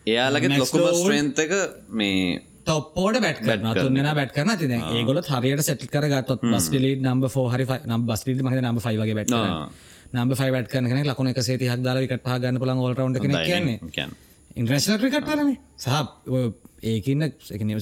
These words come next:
Speaker 2: නෙදර්ලන්ඩ්ස් ටීම් එක ගත්තොත් මං හිතනවා ඉන්නේ කොළහම වගේ
Speaker 1: ඔව්.
Speaker 2: හොඳටම
Speaker 1: කවුන්ටි ශ්‍රී
Speaker 2: කවුන්ටි
Speaker 1: ලංකා
Speaker 2: හොඳටම
Speaker 1: කරනවා.
Speaker 2: කවුන්ටි
Speaker 1: කොමල
Speaker 2: ශ්‍රී
Speaker 1: ශ්‍රී
Speaker 2: ලංකා
Speaker 1: ලංකා
Speaker 2: කරනවා.
Speaker 1: කරනවා.
Speaker 2: අය. අපි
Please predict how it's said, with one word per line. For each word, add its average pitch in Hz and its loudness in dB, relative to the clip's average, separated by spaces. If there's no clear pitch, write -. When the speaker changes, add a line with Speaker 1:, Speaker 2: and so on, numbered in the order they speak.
Speaker 2:
නෙදර්ලන්ඩ්ස් 113 -2
ටීම් 123 0
එක 123 -2
ගත්තොත් 135 -2
මං 147 0
හිතනවා 139 0
ඉන්නේ 127 0
කොළහම 120 0
වගේ 139 0
Speaker 1:
ඔව්. 90 -4
Speaker 2:
හොඳටම 123 0
Speaker 1:
කවුන්ටි 165 2
ශ්‍රී 131 2
Speaker 2:
කවුන්ටි 117 2
Speaker 1:
ලංකා 101 0
Speaker 2:
හොඳටම - 0
Speaker 1:
කරනවා. 170 0
Speaker 2:
කවුන්ටි 165 0
Speaker 1:
කොමල 135 2
Speaker 2:
ශ්‍රී 135 0
Speaker 1:
ශ්‍රී 139 2
Speaker 2:
ලංකා 139 0
Speaker 1:
ලංකා - -6
Speaker 2:
කරනවා. 101 -2
Speaker 1:
කරනවා. - -8
Speaker 2:
අය. 95 -4
අපි 165 -2